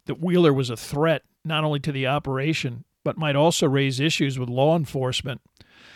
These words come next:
Despite his better judgment over murdering a prominent civilian, Whitey contacted John Martorano, who was more than willing to accept the assignment.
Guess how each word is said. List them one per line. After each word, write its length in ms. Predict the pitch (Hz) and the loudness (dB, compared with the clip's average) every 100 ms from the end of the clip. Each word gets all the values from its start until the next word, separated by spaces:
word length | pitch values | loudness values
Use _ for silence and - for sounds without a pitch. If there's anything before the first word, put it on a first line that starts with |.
| - - - | -20 -10 -4
Despite 400 | 147 - 170 160 | 0 4 6 4
his 100 | 131 | 4
better 260 | 156 151 | 4 4
judgment 600 | 127 143 170 143 143 123 _ - | 0 0 0 0 -6 -8 _ -8
over 200 | 151 139 | -4 -2
murdering 540 | 135 170 170 147 139 | 2 4 6 4 0
a 40 | 123 | -2
prominent 500 | 156 160 160 143 - | 0 2 0 -4 -6
civilian, 640 | 135 139 165 147 120 160 _ _ 180 | -4 0 2 0 -4 -14 _ _ -6
Whitey 380 | 151 156 156 - | -4 -2 -4 -2
contacted 800 | 165 165 165 165 151 - 139 | 0 0 0 0 0 -4 -8
John 300 | 139 151 156 | -2 0 0
Martorano, 840 | 147 147 147 135 139 160 156 120 - - - - - | 0 -2 0 0 2 2 0 -4 -10 -20 -20 -8 6
who 80 | |
was 160 | 175 131 | 6 8
more 240 | 151 160 | 6 8
than 160 | 151 139 | 6 4
willing 280 | 143 151 139 | 2 2 0
to 140 | 139 | -4
accept 380 | 127 - 147 - | -2 0 0 0
the 120 | 131 | -4
assignment. 580 | 120 - 151 156 135 123 | -2 -2 0 -2 -4 -10